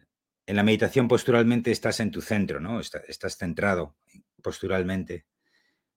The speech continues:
Tú lo has hablado con el mundo exterior, pero es que ese, ese camino de en medio también me ha, me ha ayudado a encontrar mi centro en, en mi camino interior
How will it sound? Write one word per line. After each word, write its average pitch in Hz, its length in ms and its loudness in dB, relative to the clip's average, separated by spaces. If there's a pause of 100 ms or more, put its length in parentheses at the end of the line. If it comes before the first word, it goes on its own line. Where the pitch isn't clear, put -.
(160)
Tú 113 120 2
lo 110 80 8
has 101 140 4
hablado 110 320 6
con 104 120 2
el 101 60 2
mundo 101 200 4
exterior, 98 480 -2
pero 95 120 -6
es 92 100 -4
que - 80 -8
ese, 104 240 -2
ese 110 360 -2 (160)
camino 117 460 2
de 113 80 4
en 107 140 0
medio 113 360 0
también 104 280 -2
me 101 80 0
ha, 101 320 -2
me 101 180 -6
ha 107 40 -2
ayudado 101 460 -4
a - 20 -2
encontrar 90 540 -4
mi 87 180 -6
centro 117 920 0
en, 85 400 -6
en 82 600 -8 (240)
mi 95 280 0
camino 104 540 4
interior 98 640 -2